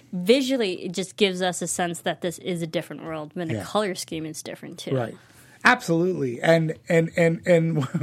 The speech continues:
Speaker 2: <laughs> the ironic thing about it is when, when, when Hidden World was in pre-production, uh, Moonray wasn't ready to go. <laughs>
Speaker 1: It wasn't ready. They were worried
Speaker 2: It's
Speaker 1: it
Speaker 2: like,
Speaker 1: wasn't gonna be
Speaker 2: "Hey,
Speaker 1: done
Speaker 2: oh
Speaker 1: for the
Speaker 2: no."
Speaker 1: film.
Speaker 2: <laughs> But we got this. It's like,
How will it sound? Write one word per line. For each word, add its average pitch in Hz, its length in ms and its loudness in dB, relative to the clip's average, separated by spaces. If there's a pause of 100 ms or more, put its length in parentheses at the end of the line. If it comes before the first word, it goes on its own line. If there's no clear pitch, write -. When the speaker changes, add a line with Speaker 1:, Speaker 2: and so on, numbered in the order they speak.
(300)
Speaker 2:
<laughs> - 340 -20
the 165 100 8
ironic 254 500 6
thing 190 220 2
about 175 240 6
it 185 80 6
is 170 140 4
when, 175 280 4
when, 170 200 4
when 180 160 2
Hidden 196 360 4
World 214 200 6
was 180 180 4
in 165 140 4
pre-production, 175 840 4 (720)
uh, 214 280 6
Moonray 233 560 4
wasn't 214 260 2
ready 208 180 4
to 208 80 2
go. 240 540 4
<laughs> - 60 -4
Speaker 1:
It 233 80 4
wasn't 294 380 2
ready. 320 340 0 (320)
They 247 100 6
were 302 160 2
worried 320 260 4
Speaker 2:
It's - 20 4
Speaker 1:
it - 20 4
Speaker 2:
like, 202 80 4
Speaker 1:
wasn't 240 240 6
gonna 254 140 8
be 269 100 4
Speaker 2:
"Hey, 185 60 2
Speaker 1:
done 262 340 2
Speaker 2:
oh 247 140 8
Speaker 1:
for 262 40 6
the 233 60 4
Speaker 2:
no." 233 540 4
Speaker 1:
film. - 240 -4 (260)
Speaker 2:
<laughs> - 60 -4
But 220 280 4
we 254 140 4
got 240 240 6
this. 226 420 0 (100)
It's 349 140 0
like, 233 240 2